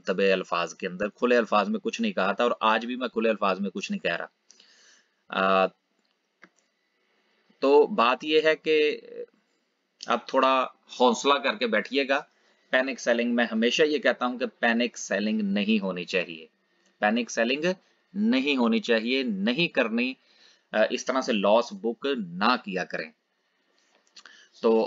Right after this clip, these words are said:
आज के लिए इतना ही, और आखिर में जो है वो एक मैंने आपसे कहा था कि सवाल पूछा जाएगा और उस सवाल का जवाब जरूर दीजिएगा, क्योंकि ये दो या तीन सवाल आपसे पूछे जाएंगे, एक आज और एक कल, और उसके बाद इन दो सवालों की बेस पर मैं एक वीडियो अपलोड करूंगा, जिसका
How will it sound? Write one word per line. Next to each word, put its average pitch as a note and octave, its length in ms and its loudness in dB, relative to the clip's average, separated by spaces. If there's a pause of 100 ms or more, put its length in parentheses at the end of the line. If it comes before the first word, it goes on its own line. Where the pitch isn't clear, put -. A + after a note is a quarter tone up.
आज A#2 200 0
के D3 80 -10
लिए D3 100 -4
इतना D3 220 -4
ही, D#3 200 -2
और D3 140 4
आखिर D3+ 380 0
में D#3+ 160 -2
जो C#3 100 -4
है B2+ 140 4
वो C3 260 -2
एक A#2+ 300 -4
मैंने A#2 260 2
आपसे A2+ 220 0
कहा A2 220 -4
था A2+ 120 -4
कि A2 120 -6
सवाल G2 380 0
पूछा C#3 300 -4
जाएगा C3 340 2
और C#3 80 0
उस B2+ 140 -10
सवाल A2+ 300 2
का C3 140 -2
जवाब A2+ 380 2
जरूर B2+ 220 -6
दीजिएगा, C3+ 420 0 (560)
क्योंकि C#3 180 -4
ये D#3 140 2
दो B2+ 260 4
या D#3+ 140 0
तीन C#3+ 220 -2
सवाल A#2+ 380 0
आपसे C#3 220 -4
पूछे C#3 300 -6
जाएंगे, C#3 360 -2
एक B2 200 -2
आज A#2 220 0
और C3 100 -4
एक B2+ 140 -6 (100)
कल, C#3+ 220 0 (360)
और C3 140 0
उसके C#3+ 220 -4
बाद C3+ 240 2
इन C#3+ 140 -2 (140)
दो C#3 280 2
सवालों A#2 480 0
की C3 220 -6
बेस A#2 320 0
पर A2+ 200 0
मैं A#2 160 0
एक A#2+ 220 -4
वीडियो B2+ 440 2
अपलोड G2 320 -2
करूंगा, E2+ 380 -6 (160)
जिसका A#2 360 -2